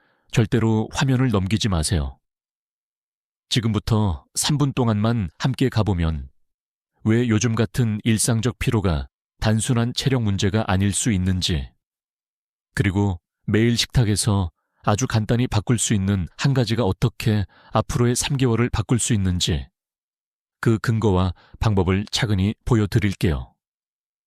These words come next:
자, 시작합니다. 어느 날 진료실에서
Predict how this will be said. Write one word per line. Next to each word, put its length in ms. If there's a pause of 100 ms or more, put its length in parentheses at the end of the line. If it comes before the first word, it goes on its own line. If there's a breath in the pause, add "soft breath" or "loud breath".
(260)
자, 240 (320)
시작합니다. 640 (720)
어느 220
날 440
진료실에서 840